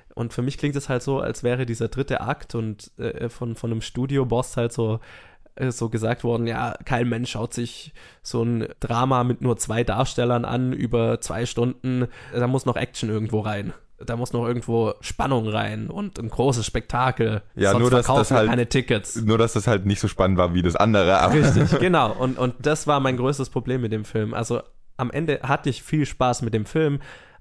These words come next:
Speaker 1: aber ich hätte mir gewünscht, dass der Film die Eier hätte, seine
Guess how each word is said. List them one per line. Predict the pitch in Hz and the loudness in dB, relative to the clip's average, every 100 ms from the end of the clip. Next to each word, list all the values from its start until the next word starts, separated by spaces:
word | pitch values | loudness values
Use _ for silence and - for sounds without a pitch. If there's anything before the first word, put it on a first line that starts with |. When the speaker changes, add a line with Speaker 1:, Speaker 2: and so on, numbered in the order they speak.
| _ | _
Speaker 1:
aber | 131 120 123 113 - | -2 2 2 2 0
ich | 127 - | -4 -4
hätte | 147 | -2
mir | 139 | 0
gewünscht, | 117 113 147 156 - | 0 0 0 -2 -4
dass | 123 | -2
der | 120 | -2
Film | - 135 135 | 0 -2 -2
die | 117 | -4
Eier | - 127 139 | -2 0 2
hätte, | 135 135 135 139 - | 0 0 0 -2 -6
seine | - 123 120 131 | -4 -2 0 -4